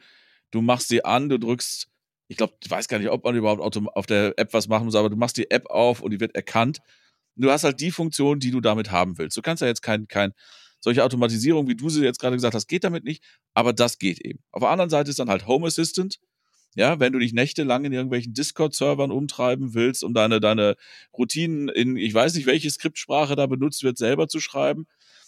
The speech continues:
das wird es auch weitergeben. Aber wenn der Home Assistant-Nerd sich halt überlegt, "Ach, diese ikea-Lampe ist eigentlich schön, komm, die binde ich auch noch eben ein", dann gibt es eben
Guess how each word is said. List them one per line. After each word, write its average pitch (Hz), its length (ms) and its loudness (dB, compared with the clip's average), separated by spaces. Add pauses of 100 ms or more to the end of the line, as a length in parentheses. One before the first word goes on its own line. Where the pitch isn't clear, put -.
(440)
das 135 180 2
wird 165 160 4
es 147 80 0
auch 139 280 4
weitergeben. 104 680 0 (960)
Aber 151 500 2 (100)
wenn 151 420 2
der 131 520 4 (380)
Home 160 180 2
Assistant-Nerd 135 1600 0 (360)
sich 131 180 -2
halt 143 120 4
überlegt, 131 360 2
"Ach, 135 40 -2
diese 120 200 0
ikea-Lampe 107 560 2
ist 95 100 -2
eigentlich 104 240 2
schön, 113 180 0
komm, 123 160 0
die 123 80 2
binde 127 240 2
ich 110 120 0
auch 143 120 6
noch 110 160 2
eben 95 240 -2
ein", 95 320 0 (460)
dann 117 160 0
gibt 156 200 -2
es 143 140 2
eben 127 360 0